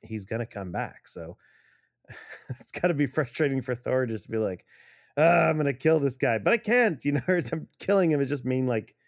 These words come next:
"Go to your room. He's gonna, he's gonna be back later." <laughs> All right. Affiliations for Loki include teams such as Acts of Vengeance, probably one of my favorite <laughs> villain team names, Acts of Vengeance.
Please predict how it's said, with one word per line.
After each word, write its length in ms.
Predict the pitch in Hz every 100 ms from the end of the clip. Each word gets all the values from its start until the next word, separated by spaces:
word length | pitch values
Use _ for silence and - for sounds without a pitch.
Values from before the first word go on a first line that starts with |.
| _
"Go 100 | 139
to 80 | 147
your 120 | 139 135
room. 200 | 135 120
He's 120 | 98
gonna, 180 | 117 101 - -
he's 120 | 135
gonna 180 | 131 104
be 140 | 107
back 280 | 104 107 107
later." 440 | - 104 - 104 -
<laughs> 840 | - _ _ _ - - - - -
All 100 | 165
right. 200 | 151 127
Affiliations 800 | 139 131 196 196 180 175 - - -
for 140 | 147
Loki 560 | 135 135 139 139 131 -
include 760 | 127 120 - 139 131 127 113
teams 340 | - 143 135 123
such 240 | 131 123
as 240 | 113 104 - -
Acts 480 | 139 135 - - - -
of 180 | 139
Vengeance, 800 | 117 110 131 131 113 117 101 -
probably 340 | - - 131 131
one 160 | 127
of 60 | 117
my 140 | 104
favorite 520 | - - 120 117 117 -
<laughs> 40 |
villain 600 | 110 113 - 135 - 247 - _ -
team 340 | 139 131 123
names, 540 | 113 107 107 110 107 - _ _ - _ -
Acts 560 | 101 - - - - -
of 140 | 110
Vengeance. 920 | 107 110 107 - - - - - -